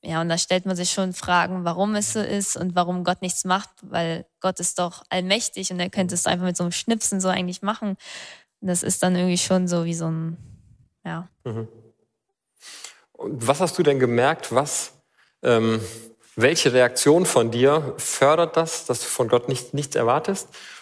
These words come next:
Speaker 2: Und was fördert das, dass du mehr glaubst? Schwierige Frage, aber
Speaker 1: Ähm, ja, also was meinen Glauben vor allem, glaube ich, fördert, was ich auch vor allem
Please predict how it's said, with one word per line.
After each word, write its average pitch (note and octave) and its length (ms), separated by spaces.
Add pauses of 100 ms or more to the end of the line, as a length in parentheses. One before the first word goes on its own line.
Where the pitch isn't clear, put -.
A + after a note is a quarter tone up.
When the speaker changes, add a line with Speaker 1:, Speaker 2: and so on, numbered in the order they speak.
(120)
Speaker 2:
Und A#2 220
was C#3 200
fördert C#3 640
das, - 340 (500)
dass - 260
du A#2+ 80 (200)
mehr A#2 500
glaubst? F#2+ 480 (2500)
Schwierige A#2 380
Frage, C3+ 420
aber - 140 (1400)
Speaker 1:
Ähm, G3 680
ja, G3+ 160
also G3 260
was G3 220
meinen A3 380
Glauben G3+ 380
vor - 180
allem, F#3+ 220
glaube F3+ 200
ich, F3+ 160
fördert, A#3 500
was F3+ 200
ich - 140
auch F#3 60
vor - 160
allem F3 360